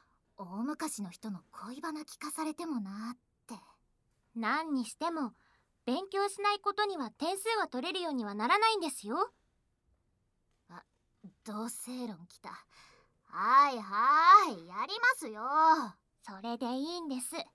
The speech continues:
Speaker 2: とはいえ、今から始まるのは日本史ですけどね。
Speaker 1: そうだった。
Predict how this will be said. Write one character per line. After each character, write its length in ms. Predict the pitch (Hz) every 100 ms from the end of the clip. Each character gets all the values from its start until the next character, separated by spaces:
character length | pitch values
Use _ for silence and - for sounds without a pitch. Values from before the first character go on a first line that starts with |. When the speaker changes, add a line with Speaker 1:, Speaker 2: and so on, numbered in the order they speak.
| _ _ _ _ _ _ _ _ _ _ _ -
Speaker 2:
と 80 | 453 466
は 60 | 311
い 260 | 214 226
え、 100 | 240 _ _ _ _ _ _ -
今 220 | 381 392
か 120 | 392 277
ら 80 |
始 260 | 214 233 254
ま 140 | 269
る 80 | 285
の 160 | 302 233
は 160 | 185 175 175
日 120 | 202
本 180 | 269 302
史 100 | 359
で 140 | 392
す 80 | -
け 100 | 453
ど 100 | 302
ね。 320 | 214 285 311 _ _ _ _ _ _ _ -
Speaker 1:
そ 300 | - 381 339
う 40 |
だ 80 | 294
っ 40 |
た。 340 | - 185 185